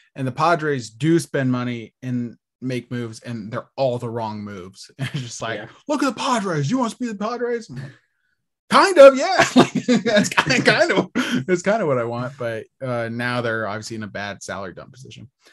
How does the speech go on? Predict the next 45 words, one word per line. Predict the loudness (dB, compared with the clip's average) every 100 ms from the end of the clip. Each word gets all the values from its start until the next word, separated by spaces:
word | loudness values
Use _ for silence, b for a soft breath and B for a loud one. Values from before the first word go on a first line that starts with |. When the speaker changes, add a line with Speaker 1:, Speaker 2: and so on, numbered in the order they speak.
| b b -6
Speaker 1:
All |
right, | -4 -6 _ _ -4
let's | -2 2
knock | 2
out | 2
the | 2
rest | 0
of | -2
the | -2
N | 2
L | 2
West. | 4 2 0 -4
Uh, | 0 4 4 2 -6 -8
the | -2
Giants, | 2 2 2 -2 -8 -14 -4
really | 0 2
only | 2 0 0
one, | 0 -2 -4 -8 -6
Evan | -2
Longoria. | 0 -2 -2 0 2 2 -2 -6
Giants, | -6 -4 -4 -4
obviously | -4 -6 -6
best | -4 -4 -4
team | -6
in | -4
baseball, | -6 -6 -6 -6 -8 -4
regular | -4 -4 -8
season, | -14 -16
that | -14 -10
is, | -10 -12 B B -8
last | -4 -4 -4
year. | -4 -2 -4 b b b _
Uh, | -8 -8 -8 -12 _ _ -14
who | -8 -4
knows | 0 -2
what | -2
they're | -6
gonna | -6 -4
do? | -6 -6 -6
Evan | -6
Longoria | -4 0 2 2
was | 0 -4 -10
effective | -4 -4 -2 -6
in | -8
spurts, | -12 -6 -2 -2 -2 -10 -10